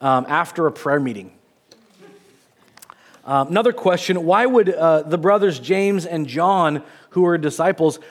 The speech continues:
offer to call down curses from heaven on people? Um, what, what makes a group of people remain loyal when they've just watched multitudes of others walk away from their leader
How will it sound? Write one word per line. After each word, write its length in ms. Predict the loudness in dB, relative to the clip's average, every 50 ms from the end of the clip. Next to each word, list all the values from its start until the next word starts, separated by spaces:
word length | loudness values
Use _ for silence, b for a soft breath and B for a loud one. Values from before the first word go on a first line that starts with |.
| B B
offer 320 | 0 0 0 0 -2 -4
to 120 | -4 -4 -6
call 320 | -6 -2 0 2 2 2
down 240 | 2 2 0 0 -4
curses 440 | -6 -6 -6 -6 -6 -6 -8 -10 -8
from 200 | -8 -8 -8 -6
heaven 340 | -4 -2 -2 -2 -2 -4
on 160 | -4 -6 -6 -8
people? 360 | -8 -12 -12 -12 -14 -18 -20 _ _ _ _ _ _ _ b b b b b b b b b b b
Um, 280 | -6 -4 -4 -4 -4
what, 300 | -4 0 0 0 0 2
what 200 | 2 0 0 2
makes 280 | 2 0 0 0 -2 -6
a 60 | -4
group 240 | -2 -2 -2 -2 0
of 160 | -2 -2 -2
people 340 | -4 -8 -6 -4 -2 0 0
remain 460 | 0 0 0 0 0 0 0 0 2
loyal 480 | 2 2 4 4 4 4 2 2 0 B B B B B B
when 160 | -2 0 0
they've 160 | 0 0 -2
just 340 | -2 -2 -2 -2 -2 -2 -2
watched 380 | 0 2 2 2 2 0 -4
multitudes 1040 | -6 -2 0 2 2 2 0 -2 -10 -12 -10 -6 -4 -2 0 0 -2 -2 -4 -10 -14
of 360 | -6 0 0 2 2 0 -2
others 440 | 0 0 2 2 2 2 0 0 -2
walk 320 | -2 0 0 0 0 0 0
away 220 | 0 2 2 2
from 180 | 0 -2 -4 -2
their 160 | 0 0 0
leader 460 | 0 0 0 2 2 2 2 2